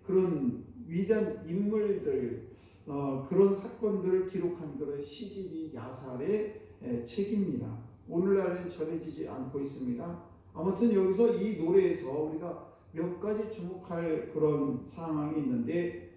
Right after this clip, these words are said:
특별히 십구 절 말씀을 보시게 되면 여기서 산이라고 나와 있는데, 이 산은 길보아 산을 이야기합니다. 길보아 산이 어떤 산인가 하면 바로,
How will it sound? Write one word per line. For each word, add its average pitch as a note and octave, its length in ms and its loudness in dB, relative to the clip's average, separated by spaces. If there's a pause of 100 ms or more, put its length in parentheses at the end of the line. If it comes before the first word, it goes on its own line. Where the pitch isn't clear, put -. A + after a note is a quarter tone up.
(320)
특별히 G#3+ 360 6
십구 B3 300 0
절 A#3+ 160 6
말씀을 G3 400 2
보시게 C#3+ 400 -6
되면 A#2+ 540 -6 (180)
여기서 F3 340 -2
산이라고 G3+ 1000 -2
나와 C#3+ 400 -2
있는데, B2+ 260 0
이 C#3 160 0
산은 G3+ 640 0 (320)
길보아 G#3 640 0
산을 D#3+ 400 -4
이야기합니다. A#2 560 -4 (840)
길보아 G#3+ 360 4
산이 F3+ 320 -2
어떤 F3+ 180 -4
산인가 D#3+ 440 -6
하면 C3+ 320 -6
바로, D#3+ 500 -4